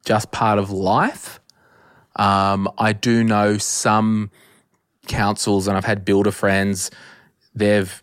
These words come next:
been building a house, and before they start, as part of the council thing, they have to put up these, have you ever seen them, those big stakes?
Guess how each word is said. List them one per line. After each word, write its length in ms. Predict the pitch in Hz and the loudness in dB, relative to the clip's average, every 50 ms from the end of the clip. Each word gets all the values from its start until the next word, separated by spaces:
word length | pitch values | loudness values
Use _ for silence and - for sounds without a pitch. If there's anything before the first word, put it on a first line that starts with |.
| _ _ | _ _
been 180 | 101 98 98 92 | 0 0 0 0
building 400 | 95 - 104 101 98 98 98 92 | 0 2 2 2 2 2 0 -2
a 40 | |
house, 440 | - - - 101 101 101 87 90 - | -2 -2 -2 0 0 0 0 -2 -4
and 80 | - 98 | -6 -6
before 300 | 90 92 - - 107 104 | -6 -6 -4 -2 0 0
they 120 | 95 95 92 | 0 0 -2
start, 500 | - - - - 101 98 98 92 - 71 | -2 -6 -4 -2 0 2 2 2 0 -2
as 80 | 92 | -6
part 240 | - - 110 98 95 | -4 -2 0 0 0
of 60 | 92 | 0
the 80 | 92 92 | -4 -6
council 400 | - - 104 98 98 98 - 98 | -6 -4 -4 -2 -2 -4 -6 -10
thing, 240 | 92 - 104 98 98 | -6 -4 -2 -2 0
they 100 | 95 92 | 0 0
have 160 | 90 104 - | -2 -2 -6
to 60 | - | -6
put 200 | - - 101 95 | -6 -4 -2 0
up 140 | 90 90 - | 0 0 -2
these, 220 | - 95 92 90 92 - | -2 -4 -4 -4 -6 -6
have 120 | 104 107 | -4 -2
you 60 | 147 | 0
ever 100 | 156 131 | 0 0
seen 140 | - - 98 | 0 -2 -2
them, 100 | 95 92 | -2 -2
those 180 | 90 90 90 92 | -2 -2 -4 -2
big 200 | - 98 87 87 | -4 -6 -4 -4
stakes? 680 | - - - - 92 90 113 196 - - - - - | -4 -4 -4 -2 -2 0 0 -2 -2 -4 -8 -8 -8